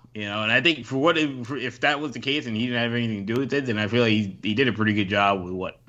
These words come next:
he was given. But, um, but yeah, no, I think that, um, honestly, it was, it, if she felt like a character that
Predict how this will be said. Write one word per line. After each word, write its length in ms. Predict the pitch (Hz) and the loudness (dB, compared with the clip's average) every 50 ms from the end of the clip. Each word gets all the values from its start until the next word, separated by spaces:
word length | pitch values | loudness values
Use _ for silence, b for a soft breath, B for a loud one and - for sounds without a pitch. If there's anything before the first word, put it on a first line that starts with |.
| b b b b b b b b b b _ _ | b b b b b b b b b b _ _
he 140 | - 110 101 | -2 -2 0
was 160 | 90 87 87 | -2 -2 -2
given. 460 | - 120 123 117 104 95 85 85 82 - _ _ | 2 4 4 4 4 2 -2 -4 -10 -18 _ _
But, 340 | - 98 92 85 - - _ _ _ _ _ _ _ _ | 0 0 0 0 -2 -6 _ _ _ _ _ _ _ _
um, 560 | - 87 85 82 78 73 76 73 - - - - _ _ _ _ _ _ _ _ _ _ _ _ _ _ _ _ _ _ _ | -4 -2 -2 -2 -2 -4 -6 -6 -10 -12 -16 -20 _ _ _ _ _ _ _ _ _ _ _ _ _ _ _ _ _ _ _
but 240 | - 98 92 78 67 | -2 -2 0 0 2
yeah, 220 | 101 107 104 98 | 4 4 4 4
no, 160 | 95 95 92 90 | 4 2 2 2
I 100 | 90 95 | 0 0
think 240 | 95 110 98 85 | 0 -2 -4 -2
that, 280 | - 98 95 90 87 - - - - - | -2 -2 0 -2 -2 -6 -12 -18 -12 -10
um, 640 | 87 90 87 87 87 85 85 82 78 - - - _ B B B B B B B B B B _ | -8 -6 -6 -4 -4 -4 -6 -6 -8 -10 -12 -14 _ B B B B B B B B B B _
honestly, 460 | 131 135 160 175 170 165 139 151 143 135 | 6 6 8 8 6 6 4 4 2 4
it 60 | 131 | 2
was, 160 | 123 120 117 | 0 -2 -2
it, 120 | 117 139 | 0 0
if 420 | 147 151 135 117 123 123 117 - - | 0 0 0 -2 -4 -6 -6 -8 -6
she 140 | - 151 156 | -4 -2 2
felt 200 | - 160 147 131 | 4 4 4 4
like 140 | 127 120 | 2 -2
a 60 | 110 107 | -2 -2
character 500 | - 120 117 113 110 104 - 110 107 101 | 0 0 2 2 0 -2 -4 -6 -6 -4
that 340 | 98 95 92 82 - - | -4 -4 -4 -6 -8 -12